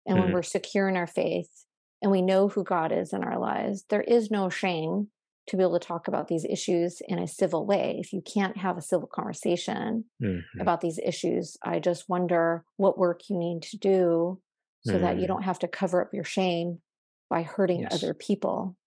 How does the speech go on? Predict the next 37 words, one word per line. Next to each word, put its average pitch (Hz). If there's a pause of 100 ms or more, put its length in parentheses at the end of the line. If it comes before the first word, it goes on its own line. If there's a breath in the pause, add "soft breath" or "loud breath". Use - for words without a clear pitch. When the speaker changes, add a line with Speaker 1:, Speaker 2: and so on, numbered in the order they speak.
(340)
Speaker 1:
in 185
the 175
Speaker 2:
Wow. -
Speaker 1:
process. - (1900)
Speaker 2:
Well, 95
thank -
you 156
for 127
going 123
there 113
with 117
me, 113 (280)
uh, 220
Speaker 1:
Yeah. 208
Speaker 2:
a -
little 110
bit. 98 (100)
I 113
know 101
there's 98
a 101
lot 98
more 98 (140)
to 98 (100)
unpack 101
and 107
explore 104
there 127
because, - (720 loud breath)
um, 90 (200)
it's, -
it's -
unresolved, 107 (340)
but 95
yet 90
we 95 (140)
cannot 98